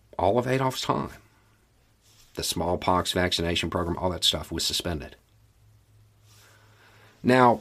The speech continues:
I'm sure somewhere records exist explaining exactly why, but I can take a pretty educated guess. My guess would be that there was an accident in, let's say, nineteen thirty.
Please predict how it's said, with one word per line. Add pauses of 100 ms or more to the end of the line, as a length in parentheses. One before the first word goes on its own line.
(680)
I'm
sure
somewhere
records
exist
explaining
exactly
why, (760)
but
I
can
take
a
pretty
educated
guess. (1400)
My
guess
would
be
that (640)
there
was
an
accident
in,
let's
say,
nineteen
thirty.